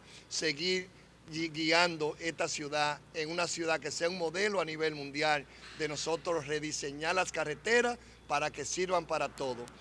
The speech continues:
para los peatones, para plazas, para ciclistas,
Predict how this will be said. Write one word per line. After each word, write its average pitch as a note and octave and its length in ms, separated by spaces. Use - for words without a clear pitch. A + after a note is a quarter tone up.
para D#3+ 240
los C#3+ 160
peatones, A3 800
para C3 240
plazas, G3 640
para C#3 240
ciclistas, G#3 720